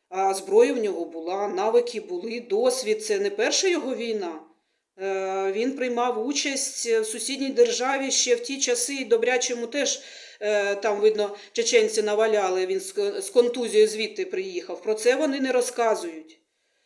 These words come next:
От. А про те, що він ветеран, і, е, його образили, собака гавкає, от, ві-, е, на ветерана. Як таке може бути?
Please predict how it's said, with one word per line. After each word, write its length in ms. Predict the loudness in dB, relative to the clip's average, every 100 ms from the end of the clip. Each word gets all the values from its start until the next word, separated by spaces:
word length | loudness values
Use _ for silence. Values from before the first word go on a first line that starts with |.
| _ _
От. 320 | -6 -6 -4
А 40 | -4
про 160 | -4
те, 180 | 0 0
що 160 | 2 2
він 160 | 2
ветеран, 720 | 2 2 0 2 0 0 -2
і, 400 | -4 -4 -2 -2 -4 -18 -10
е, 520 | -4 0 2 2 2 4
його 380 | 2 4 4
образили, 640 | 4 4 4 4 4 2 2
собака 600 | 2 0 4 2 2 0
гавкає, 840 | -2 0 0 0 0 0 0 -4 -12 _ _ -6
от, 460 | 2 2 2 -4 -16 -16
ві-, 280 | -8 4 6
е, 40 | 6
на 120 | 6
ветерана. 880 | 6 6 4 4 2 -2 -4 -4 -4 -2 -4 -4 -10 -20 _ _ _ _ _ _ _ _
Як 340 | -2 -2 0
таке 260 | -8 -10 -12
може 300 | -12 -14 -16
бути? 300 | -18 -20